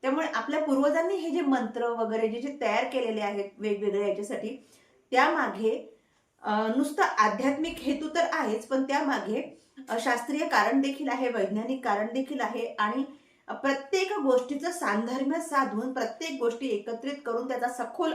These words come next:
अभ्यास करूनच हे मंत्र तयार केलेले आहेत. असो, हा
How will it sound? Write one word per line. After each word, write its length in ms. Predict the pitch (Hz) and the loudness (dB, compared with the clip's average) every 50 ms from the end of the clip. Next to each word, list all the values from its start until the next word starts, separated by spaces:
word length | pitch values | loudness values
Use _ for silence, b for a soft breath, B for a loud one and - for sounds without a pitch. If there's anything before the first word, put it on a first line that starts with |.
| - 226 | 0 0
अभ्यास 420 | 214 202 180 180 247 269 170 - | 0 0 0 -2 -2 -2 -2 -2
करूनच 380 | - 233 226 240 262 285 302 349 | -4 -4 -4 -2 -2 -4 -4 -4
हे 80 | 269 | -4
मंत्र 300 | 254 240 202 196 208 214 214 | -4 -4 -4 -4 -4 -6 -4
तयार 220 | 208 196 - - - | -2 -2 0 -2 -2
केलेले 300 | - 175 170 170 165 165 | -4 -6 -8 -8 -8 -8
आहेत. 140 | 170 - - b b b b b b b b b | -10 -10 -12 b b b b b b b b b
असो, 240 | - 262 - 302 285 | -6 -4 0 2 2
हा 480 | 277 285 269 247 254 262 262 269 - | 6 8 10 10 12 10 10 8 4